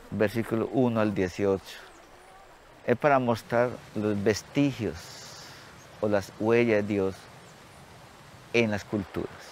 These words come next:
No solamente Dios se reveló en, en los judíos, Dios también se manifestó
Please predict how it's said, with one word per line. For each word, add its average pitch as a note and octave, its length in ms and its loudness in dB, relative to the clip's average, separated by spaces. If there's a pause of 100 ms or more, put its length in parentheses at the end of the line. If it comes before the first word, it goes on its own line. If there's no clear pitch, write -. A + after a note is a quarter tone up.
(600)
No A#2 180 0
solamente B2 400 2
Dios A2+ 300 2
se A#2+ 120 -2
reveló G2+ 380 2
en, F#2+ 260 -2 (840)
en G2 100 0
los F2+ 140 -2
judíos, G2+ 480 0 (1400)
Dios A2+ 320 4
también A2+ 260 -4
se B2 80 0
manifestó G#2 880 -2